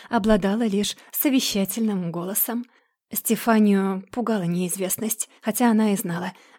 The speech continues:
Замужество неизбежно. Всё же втайне надеялась, что свяжет жизнь с приятным сердцу человеком. Их соединит, если не любовь, то дружба. Увы, мечты разбились о реальность.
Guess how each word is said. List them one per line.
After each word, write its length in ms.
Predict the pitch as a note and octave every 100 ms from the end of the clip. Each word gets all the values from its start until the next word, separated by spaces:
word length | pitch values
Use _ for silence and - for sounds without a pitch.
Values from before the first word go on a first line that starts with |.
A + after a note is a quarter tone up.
| -
Замужество 720 | G3+ A3 B3+ A3 F#3 - F3+ - _ A3+
неизбежно. 840 | C4+ B3+ G3+ D#3+ F#3+ F#3+ G3 G3+ _ _
Всё 200 | - A#3
же 100 | G3+
втайне 460 | F#3 - A3 G#3+ G3
надеялась, 600 | F#3+ F#3 G#3 G#3+ F3 E3
что 200 | - F3+
свяжет 500 | - G3+ G3 F3 E3
жизнь 420 | F3 A3 A#3+ G#3+ - -
с 140 | -
приятным 560 | - A3+ F#3+ G3 A3 B3
сердцу 460 | - F#3+ F#3 -
человеком. 800 | F#3+ - F#3+ F3 E3+ F3 - F#3 G3 - - - _
Их 200 | G3+ G3
соединит, 520 | - F#3+ F#3 F#3+ G3 -
если 280 | F#3+ -
не 120 | F#3+ F#3+
любовь, 420 | F3+ F3+ G3+ -
то 340 | - F#3 F#3 -
дружба. 640 | G3 A#3+ G#3 D3+ D#3 F3 - _ _ _ _ A3
Увы, 460 | F#3+ E3+ F#3 E3+ - _ _ -
мечты 540 | G#3+ G3 - G#3+ G3+ _ -
разбились 580 | A#3+ A3 G#3 F#3+ -
о 60 | F#3
реальность. 580 | F3 F3+ F3+ G3+ -